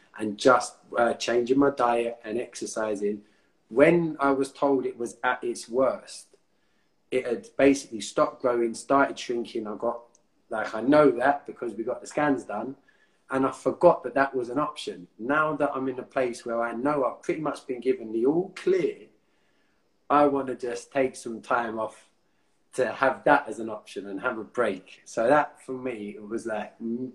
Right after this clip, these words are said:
just wonderful. After such a charged day, the relevance being just how damaging potentially what her little body's just been through a lot. So then instantly, which they wanted to do,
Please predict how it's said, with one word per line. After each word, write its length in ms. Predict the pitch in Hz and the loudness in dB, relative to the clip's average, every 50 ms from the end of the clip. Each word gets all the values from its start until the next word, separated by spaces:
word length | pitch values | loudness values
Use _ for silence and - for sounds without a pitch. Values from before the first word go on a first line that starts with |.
| - - | -8 -2
just 320 | - 151 143 139 - - - _ _ _ | 2 2 2 2 0 -4 -18 _ _ _
wonderful. 720 | - 110 107 131 135 131 120 117 107 101 - - 101 101 110 | -12 0 2 4 4 4 2 -2 -6 -6 -6 -6 -4 -2 -2
After 240 | 110 - - - - | -2 -4 -6 -10 -4
such 340 | - - 156 147 147 - | 0 2 2 2 2 -2
a 80 | - 127 | -8 -10
charged 540 | - - - - 143 135 127 117 107 104 - | -8 -4 2 4 4 4 4 2 -4 -8 -8
day, 240 | 127 120 110 104 101 | -8 -6 -6 -8 -10
the 100 | 101 104 | -12 -8
relevance 540 | 104 131 139 143 139 139 - 123 120 - | -6 -4 -2 -2 -4 -6 -8 -10 -12 -14
being 500 | - _ - 135 127 113 98 95 95 92 - _ _ _ _ _ _ _ _ _ _ _ _ _ _ _ _ _ _ _ _ _ _ _ | -8 _ -2 -2 -2 -2 -4 -8 -12 -16 -18 _ _ _ _ _ _ _ _ _ _ _ _ _ _ _ _ _ _ _ _ _ _ _
just 240 | - 147 143 139 - | 2 2 2 2 2
how 160 | - 135 135 | 2 2 2
damaging 560 | 135 - 143 139 139 135 127 - 117 113 104 | 2 4 4 4 4 2 0 -4 -8 -8 -10
potentially 760 | - - - - 135 131 127 131 - - 107 98 98 98 - - - 107 101 | -12 -18 -12 -8 -8 -8 -8 -8 -12 -12 -10 -10 -10 -10 -12 -14 -18 -18 -10
what 320 | 107 110 127 117 - - - _ _ _ _ _ _ _ _ - | -2 0 0 0 0 -2 -8 _ _ _ _ _ _ _ _ -6
her 140 | - 135 131 | -2 0 0
little 240 | 127 147 139 135 - | 2 2 2 2 2
body's 380 | - 147 151 143 123 113 104 | 4 4 4 6 4 2 0
just 280 | - - 143 - - - | 0 0 0 0 0 0
been 180 | 139 131 123 | 0 0 0
through 300 | 117 - - 135 123 107 | -2 -4 0 0 0 0
a 40 | 92 | 0
lot. 300 | 104 127 110 - - - - _ | 0 0 0 0 -2 -6 -12 _
So 180 | - - 104 110 | -12 -8 0 2
then 280 | 123 135 139 135 135 - _ _ _ _ | 2 4 4 2 -2 -6 _ _ _ _
instantly, 720 | - 208 233 233 226 202 - - - 143 135 - - - 101 | 4 6 6 6 4 0 -2 0 2 2 2 2 -2 -8 -10
which 220 | 120 117 - - | -10 -10 -4 -2
they 100 | 127 123 | 0 0
wanted 340 | 123 143 151 139 - - - | 2 2 2 2 0 -4 -8
to 120 | - 110 | -8 -6
do, 300 | 101 - 127 123 110 95 | -2 0 0 0 0 -2